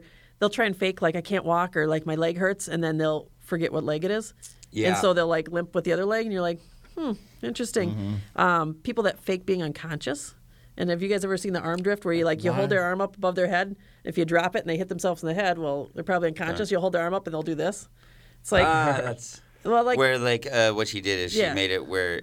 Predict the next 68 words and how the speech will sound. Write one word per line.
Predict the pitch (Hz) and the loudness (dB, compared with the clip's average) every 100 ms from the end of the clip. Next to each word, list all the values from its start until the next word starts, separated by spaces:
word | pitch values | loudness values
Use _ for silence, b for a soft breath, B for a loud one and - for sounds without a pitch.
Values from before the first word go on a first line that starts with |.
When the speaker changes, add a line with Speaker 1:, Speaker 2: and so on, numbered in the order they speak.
| - | -8
Speaker 2:
you | 101 98 | -8 -8
drop | 92 107 98 95 | 0 2 2 0
your | 95 | -2
hand, | 98 95 | 0 -2
but | 90 | -4
it | 90 | -4
misses | 101 101 98 87 | -2 -2 -4 -4
your | 92 | -4
head. | 85 92 82 | -4 -6 -6
It | 80 | -4
just | 101 - - - | -4 -4 -10 -8
turns | - 113 101 | -2 -2 0
at | 95 95 | -2 -4
the | |
last | 101 101 - 107 | -4 -4 -6 -2
minute. | 117 104 92 | -2 -2 0
<laughs> | |
Speaker 1:
Yeah. | 254 185 - | 2 2 2
Speaker 2:
It's | 175 | 0
the | - - - | -2 -4 -4
Speaker 1:
So | 123 226 | -2 0
people | 262 214 | 0 0
Speaker 2:
yeah. | 175 - | -2 2
Speaker 1:
purposely | 247 214 220 | 2 4 0
aren't | 196 | 0
gonna | 180 | -2
hit | 170 220 | -4 -4
themselves, | 196 185 160 160 | -4 -2 -2 -2
but | 165 156 - b b b b | -2 -4 -8 b b b b
that's | - 240 - | 0 0 0
just | 240 | -6
like, | 202 170 170 | -2 -2 0
um, | 147 135 - - - - - - | -2 -4 -10 -16 -20 -20 -10 -4
eh, | |
well, | 190 156 156 156 | 0 0 -2 -6
what | 190 190 | -6 -2
was | 196 | 0
that | 180 | 0
news | 170 180 180 165 - | 0 0 -2 -6 -4
or | 170 | -2
Speaker 2:
They | |
Speaker 1:
that | 160 | 0
Speaker 2:
used | - | 0
to | 208 | 2
Speaker 1:
thing | |
Speaker 2:
do | 214 | 2
Speaker 1:
with | 196 | 2
Speaker 2:
that. | |
Speaker 1:
the | |
guy | 190 | 2
Speaker 2:
Hulk | - | 0
Speaker 1:
in | |
the | - | 0
Speaker 2:
Hogan | 104 170 | 0 -2
Speaker 1:
plane? | 175 | -4
Speaker 2:
used | 220 - | -8 -12
to, | 78 | -16
the | 78 78 | -16 -16
third | - 104 98 | -4 -2 0
one | 92 95 92 | 0 -2 -2
is | 80 87 | -6 -6
when | 92 90 | -4 -2
he | 101 | -2
Speaker 3:
Yeah. | 113 | -2
Speaker 2:
yeah. | 123 131 131 135 101 101 - 95 | -2 -2 -2 0 -2 -4 -8 -10
Speaker 3:
Yeah. | 101 104 | -4 0
Speaker 1:
That | 254 | 0
sh-, | - | 0